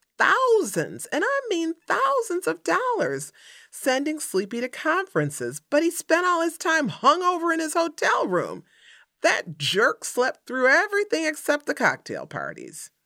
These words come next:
He didn't think a senior executive like him needed to worry about learning new concepts. After all, he'd risen through the ranks and he was standing on the top. Do I need to tell you that his direct reports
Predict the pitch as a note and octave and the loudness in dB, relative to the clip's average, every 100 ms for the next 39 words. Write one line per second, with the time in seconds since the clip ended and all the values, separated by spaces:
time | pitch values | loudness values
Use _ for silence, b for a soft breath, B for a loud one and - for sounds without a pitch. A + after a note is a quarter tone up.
0 | _ _ _ _ _ _ D4+ E4 F4 C4+ | _ _ _ _ _ _ 0 2 2 2
1 | F#3+ D#3+ D3 C3+ - D#3 C#3 C3 B2 A#2+ | 0 0 0 -2 -2 -2 -2 -4 -4 -2
2 | C3+ C#3 C3+ B2+ C3 C3 - C#3+ B2 C3+ | -2 -2 -6 -4 -2 -4 -4 -6 -6 -8
3 | D3 C#3+ D3 A#2+ - D2 F2+ A#2+ C#3 C3 | -8 -2 -2 -2 -6 -10 -6 -4 -2 -2
4 | G#2 B2 G2 A#2 C3+ C#3 B2+ B2 B2 - | -4 -4 -6 -8 -6 -4 -6 -8 -8 -6
5 | A#2 C#3 F#3+ A3+ C4+ D4 - - B B | -2 0 0 -2 -2 -2 -8 -18 B B
6 | B B - C4 C#4+ C#4+ D#4 D#4+ D4 F3 | B B 2 2 2 0 2 4 4 2
7 | B2 B2 - A#3+ A3 F#3 A#3 C#4+ D#4 C#4+ | 0 -8 -10 -6 -2 0 2 2 -2 -2
8 | C#4+ D4 C#4+ C#4 D4+ G#3 - G#3 A#3 A#3+ | 0 0 2 2 2 -2 -4 -4 -4 -6
9 | - C#3 G#3 B3 B3+ C4+ C#4 - C#4 D4+ | -2 0 0 0 0 0 -2 -2 0 0
10 | - - _ _ _ _ _ - B B | -2 -8 _ _ _ _ _ -20 B B
11 | B - F3+ F3+ F3+ F3+ D#3 D3 - C#3+ | B -2 2 2 2 0 -4 -6 -4 -2
12 | C#3 D#3+ B3+ D3+ C3 C#3 B2 C3 B2+ C3 | -2 -2 -2 -2 0 -2 -4 -8 0 0
13 | B2+ - C3 - C3+ F3+ F#3+ | 0 -2 -8 -4 -2 -2 -2